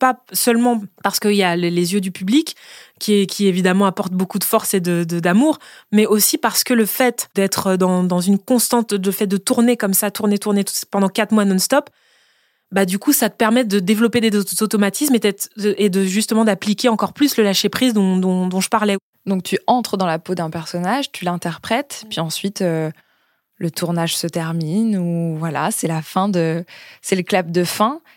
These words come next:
Speaker 2: Est-ce que, euh, ces personnages restent, s'inscrivent,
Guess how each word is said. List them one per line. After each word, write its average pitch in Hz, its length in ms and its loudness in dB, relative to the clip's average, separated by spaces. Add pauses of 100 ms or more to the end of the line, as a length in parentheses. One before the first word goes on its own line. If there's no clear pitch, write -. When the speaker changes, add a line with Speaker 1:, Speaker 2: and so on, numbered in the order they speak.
(160)
Speaker 2:
Est-ce 185 200 0
que, - 120 -2
euh, 180 440 2
ces - 280 -4
personnages 190 760 -2 (580)
restent, 180 580 -2
s'inscrivent, 202 840 -2